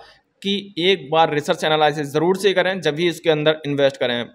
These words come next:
बाकी की सभी क्रिप्टो कर-, करेंसी के अंदर आपको इन-, मतलब इन्वेस्ट करने से पहले रिसर्च एनालिसिस करना बहुत ज़्यादा ज़रूरी रहेगा। लेकिन क्योंकि कैट आज के डेट में बहुत ज़्यादा, अभी जो मैं करंट की सिचुएशन की बात कर रहा हूँ, हालांकि दो प्राणी हैं, कैट थी-, अ,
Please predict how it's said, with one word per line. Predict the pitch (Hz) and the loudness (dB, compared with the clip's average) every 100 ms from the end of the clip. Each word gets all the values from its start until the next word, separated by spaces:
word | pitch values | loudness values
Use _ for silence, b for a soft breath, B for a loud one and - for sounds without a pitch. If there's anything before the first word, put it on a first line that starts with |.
| - | -8
बाकी | - 135 160 | -2 -2 -2
की | 185 202 | -6 -2
सभी | 170 170 | -2 0
क्रिप्टो | 208 196 202 | 0 0 0
कर-, | 196 196 170 - | 0 0 -4 -4
करेंसी | 180 180 180 196 | 0 0 0 -2
के | 190 | 0
अंदर | 185 185 | 2 2
आपको | 180 190 | 2 -2
इन-, | 175 165 - | -8 -8 -8
मतलब | 151 165 156 - B 147 | -4 -4 -6 -16 B -6
इन्वेस्ट | 151 170 | -2 -2
करने | - 165 | 0 -2
से | 160 | -2
पहले | 165 170 | -4 -2
रिसर्च | 147 165 165 | -2 -4 -4
एनालिसिस | 165 156 160 | -2 -2 -2
करना | 156 156 156 | -6 -4 -2
बहुत | 135 | -2
ज़्यादा | 139 151 | -2 -2
ज़रूरी | 156 156 151 | 0 0 0
रहेगा। | 143 170 - b b b b | 0 0 -6 b b b b
लेकिन | 175 214 | -2 0
क्योंकि | 208 196 196 247 262 B B _ - | 2 2 2 -2 -4 B B _ 2
कैट | 214 247 - 151 | 4 4 0 0
आज | 160 - | 0 2
के | |
डेट | 208 214 | 0 0
में | 202 | -2
बहुत | - 180 | 0 2
ज़्यादा, | 185 160 139 - - _ | 4 4 2 -2 -16 _
अभी | 151 165 233 | 0 2 2
जो | 208 | 4
मैं | 202 196 | 2 2
करंट | 190 180 190 202 | 2 2 2 0
की | 214 220 202 | -4 -4 -6
सिचुएशन | 185 170 180 196 | -6 -4 -2 0
की | 196 | 2
बात | 175 170 - | 4 2 2
कर | 180 | 0
रहा | 190 | 0
हूँ, | 180 | 0
हालांकि | 143 151 165 202 | 2 2 0 -4
दो | 151 175 | 2 2
प्राणी | 185 185 190 | 4 2 2
हैं, | 202 202 | -2 -2
कैट | - 185 196 - - | 2 4 4 -2 -8
थी-, | 170 170 | -6 -4
अ, | 147 | -6